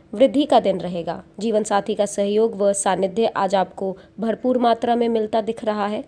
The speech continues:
जिसके कारण आप अपने किसी रुकी हुई डील को भी फाइनल कर सकते हैं। यदि आप किसी व्यापार की आज किसी डील को फाइनल करें तो आप अपने भाई से सलाह अवश्य लें।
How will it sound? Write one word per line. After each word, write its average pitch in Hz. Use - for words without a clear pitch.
जिसके 226
कारण 254
आप 247
अपने 269
किसी 269
रुकी 277
हुई 302
डील 240
को 233
भी 254
फाइनल 185
कर 180
सकते -
हैं। 185
यदि 220
आप 202
किसी 220
व्यापार 220
की 254
आज 208
किसी -
डील 202
को -
फाइनल 190
करें 240
तो 285
आप 254
अपने 285
भाई 208
से 185
सलाह 226
अवश्य 175
लें। 170